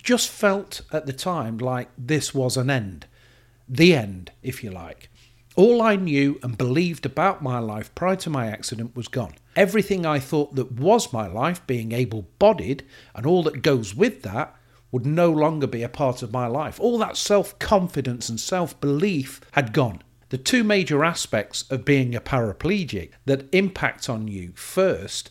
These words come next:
are, one, not being able to walk, and two, not being able to feel anything below the level of the trauma, which in my case is nipple height.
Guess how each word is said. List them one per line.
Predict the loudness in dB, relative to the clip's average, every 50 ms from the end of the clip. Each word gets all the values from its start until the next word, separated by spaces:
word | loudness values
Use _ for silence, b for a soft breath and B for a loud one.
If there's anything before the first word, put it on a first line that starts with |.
| -10 -6
are, | -4 -4 -2 -2 -2 -2 -4 -4 -6 -4
one, | 0 4 4 4 4 2 -6 -10 -6
not | -4 -4 -4 -2
being | -2 -2 0 0
able | -2 -4
to | -4 -6 -8 -8
walk, | -4 -4 -4 -4 -4 -8 -18 -14 -6 -2
and | 0 0 2 0 0 -2 -4 -8 b b b b b _ -10
two, | -8 -4 -2 -2 -2 -2 -4 -10 b b b b b b b b
not | -6 -2 -2 -2 -2 0
being | 0 0 2 0 -2 -2 -2
able | -2 -4 -4 -6 -10
to | -12 -14 -14
feel | -14 -14 -6 -4 -4 -2 -2 -2 -4 -4
anything | -6 -8 -12 -14 -14 -14 -14 -14 -14 -18 _ _ _ -8
below | -6 -4 -2 0 -2 -2
the | -2 -4 -4
level | -2 -2 -2 -2 -2 -4 -8 -8
of | -10 -12
the | -14
trauma, | -14 -10 -8 -6 -6 -4 -6 -8 -6
which | -8 -8 -4 -2
in | -2 0
my | 0 0 0 0 -2
case | -4 -6 -6 -4 -4 -4 -6 -6 -14 b b b b b b b
is | -10 -6
nipple | -2 -2 -2 -2 0 -2 -2
height. | -2 -6 -10 -10 -14 -20